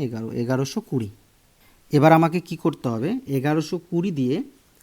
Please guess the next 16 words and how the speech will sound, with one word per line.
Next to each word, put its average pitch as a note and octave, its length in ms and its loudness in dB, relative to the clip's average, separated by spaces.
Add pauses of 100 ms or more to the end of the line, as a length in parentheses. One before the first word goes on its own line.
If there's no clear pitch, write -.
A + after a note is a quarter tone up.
(460)
পাঁচ B2+ 260 2
হাজার D3+ 240 0
আটশো B2+ 320 -8
চৌত্রিশকে C3+ 600 -6
ভাগ A2+ 260 -4
করতে - 300 -12
হবে। - 160 -14 (800)
তাহলে A2+ 200 -4
এগারোশো B2 520 -2
কুড়ি C#3+ 380 -4
দিয়ে C3+ 380 -2 (640)
আমরা A#2+ 300 -2 (140)
পাঁচ A#2+ 300 2
হাজার C3+ 480 -2 (1400)
আটশো D#3 600 -4 (120)
চৌত্রিশকে B2 760 -4